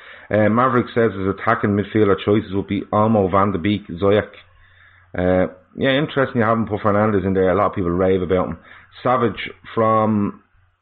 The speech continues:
Savage from Lazio hasn't moved yet. No, he hasn't moved. He was, there was talk of him around a hundred million last year, and I, I don't know how, how is that,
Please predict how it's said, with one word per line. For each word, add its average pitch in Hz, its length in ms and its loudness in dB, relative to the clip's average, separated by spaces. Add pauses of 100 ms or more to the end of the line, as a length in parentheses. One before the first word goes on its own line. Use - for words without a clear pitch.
(300)
Savage 117 220 0
from 104 140 0
Lazio 104 340 0
hasn't 92 220 0
moved 101 260 2
yet. 87 140 0
No, 104 180 2
he 101 80 2
hasn't 110 260 0
moved. 92 240 0 (280)
He 104 240 -2
was, 98 120 -4 (100)
there 110 100 -2
was 98 140 -2
talk 127 220 0
of 120 60 -2
him 120 140 2
around 107 160 2
a 92 60 2
hundred 95 240 2
million 95 280 2
last 87 280 0
year, 90 240 0 (280)
and 87 140 0
I, - 320 -2
I 90 100 0
don't 95 140 2
know 95 80 4
how, 90 220 0 (120)
how 87 160 -2 (420)
is 98 200 -2
that, 95 180 2